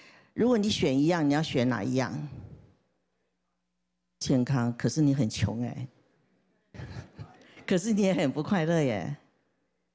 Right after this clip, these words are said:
好，智慧生一切。我们如果有智慧，万事万物都从智慧而生，所以有智慧你就拥有一切。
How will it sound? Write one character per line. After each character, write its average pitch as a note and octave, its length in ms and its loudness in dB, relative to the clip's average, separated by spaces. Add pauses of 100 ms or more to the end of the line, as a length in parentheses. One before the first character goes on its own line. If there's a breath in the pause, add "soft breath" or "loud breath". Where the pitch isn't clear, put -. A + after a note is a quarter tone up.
(200)
好， - 460 -6 (1000 loud breath)
智 F#3+ 320 2
慧 C3 400 0
生 D#3+ 320 -2
一 C3 320 0
切。 G2+ 480 -2 (720)
我 E3 160 4
们 F#3 200 4
如 E3 200 4
果 D#3+ 200 2
有 B2+ 160 0
智 C3+ 280 0
慧， A2 400 0 (440 soft breath)
万 A3 420 2
事 G3 380 2
万 E3+ 440 2
物 D3+ 380 4
都 D#3 280 0
从 B2+ 360 2
智 C3+ 300 0
慧 A#2+ 280 0
而 F#2+ 280 -6
生， - 500 -2 (920 loud breath)
所 F#3+ 140 2
以 G3+ 100 2
有 D3+ 180 2
智 F3+ 280 0
慧 D3+ 300 0
你 B2 180 2
就 C#3+ 220 2
拥 F3 380 2
有 - 260 0
一 A#2 160 -6
切。 - 500 0